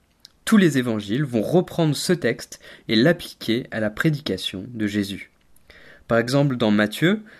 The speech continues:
c'est cette citation qui introduit la parabole du semeur, dans laquelle des graines sont semées, elles tombent dans différents terrains. Il y a une graine qui tombe dans un terrain caillouteux, un autre dans les épines, et les graines, c'est le message de Jésus.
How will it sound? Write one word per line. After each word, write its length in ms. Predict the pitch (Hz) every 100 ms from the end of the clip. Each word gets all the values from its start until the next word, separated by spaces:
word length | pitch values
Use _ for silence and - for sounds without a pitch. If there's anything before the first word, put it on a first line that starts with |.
| -
c'est 160 | -
cette 300 | 117 - 226
citation 520 | - 175 143 117 196 202
qui 160 | -
introduit 520 | 131 131 139 131 175
la 160 | 170 107
parabole 680 | - 156 123 113 117 143 123
du 100 | 107
semeur, 640 | - 113 110 95 - _ -
dans 100 | 113
laquelle 580 | 107 104 113 120 135 143 _ _ _
des 240 | 110 107 -
graines 540 | - 131 143 139 135 - _ -
sont 240 | - - 107
semées, 640 | - 110 101 139 190 196 _
elles 220 | 117 107
tombent 280 | - 151 147
dans 140 | 117 110
différents 460 | 123 147 131 110
terrains. 440 | 107 92 92 147 - - - -
Il 40 |
y 40 | 101
a 20 |
une 80 | 104
graine 260 | 107 107
qui 120 | 107 -
tombe 180 | 107
dans 140 | 104 107
un 80 | 107
terrain 240 | 107 104
caillouteux, 680 | 123 131 175 143 139 147 147
un 200 | 113 107
autre 140 | 127 123
dans 100 | 113
les 200 | 110 147
épines, 340 | 151 123 127
et 80 | -
les 140 | 113 110
graines, 380 | - 170 185 185 - - _
c'est 200 | - 185
le 80 | 160
message 360 | 139 127 120 120
de 100 | 110
Jésus. 400 | 107 104 98